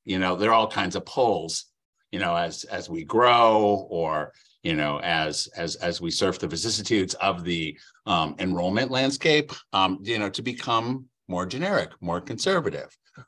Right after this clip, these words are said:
Um, and so, uh, to the extent that we've been successful at making sure that we're, we've got that integrity no matter way you slice us, it's because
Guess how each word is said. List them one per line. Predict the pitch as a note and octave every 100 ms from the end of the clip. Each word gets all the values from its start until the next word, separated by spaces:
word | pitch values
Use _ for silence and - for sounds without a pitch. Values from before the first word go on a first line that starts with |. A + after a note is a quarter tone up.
| -
Um, | A2 G2 - - -
and | A2 G2+
so, | - G#2+ G2+ G2 F2+ - _ _ _ _
uh, | G#2 F2 F2
to | -
the | A2 B2+
extent | A#2+ - C3+
that | D3+
we've | C3+ B2
been | B2
successful | A2+ G#2+ - G2+ - E3+ E3+ C3+
at | G#2
making | G2+ G#2
sure | G2 G#2 G#2 G2+
that | F#2+ F2+ E2+
we're, | E2+ F2 E2+ D#2+ _ _ _ -
we've | -
got | - -
that | F#2+
integrity | F#2 F2+ F2 E2+ G2+ A2
no | G2+
matter | F2+ E2+
way | E2+ E2+
you | E2 E2
slice | - F2+ F2+
us, | B2 A#2 -
it's | F2 -
because | F#2 - F#2+ F#2 -